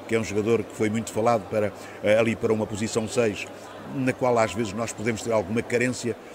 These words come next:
mas Fernando Santos entendeu, eh, de forma contrária. Portanto, eu aplaudo a escolha de Fernando Santos, estou com ele e estarei incondicionalmente dele até ao último jogo em Portugal que estiver neste Campeonato do Mundo.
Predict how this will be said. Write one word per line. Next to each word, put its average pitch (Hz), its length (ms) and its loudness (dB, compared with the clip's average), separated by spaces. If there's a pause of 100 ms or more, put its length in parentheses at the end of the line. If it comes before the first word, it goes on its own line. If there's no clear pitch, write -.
mas 123 140 -4
Fernando 147 280 -4
Santos 139 220 -2
entendeu, 123 420 -2 (100)
eh, 120 160 -2 (120)
de - 120 -6
forma 120 240 2
contrária. 92 520 -2
Portanto, 131 400 0
eu 143 160 4 (180)
aplaudo 139 540 4 (300)
a - 40 -6
escolha 139 340 2
de 110 60 -6
Fernando 120 320 -4
Santos, 135 380 -2 (300)
estou 147 260 2
com 127 180 2
ele 135 140 4 (200)
e - 20 -12
estarei 135 280 2
incondicionalmente 123 800 0
dele 127 180 2 (200)
até 131 200 2
ao 131 120 6
último 120 240 2
jogo 110 220 -2
em 117 60 0
Portugal 113 520 -4
que - 60 -14
estiver 113 280 0
neste 104 180 -6
Campeonato 92 400 -2
do 101 40 -4
Mundo. 73 140 -8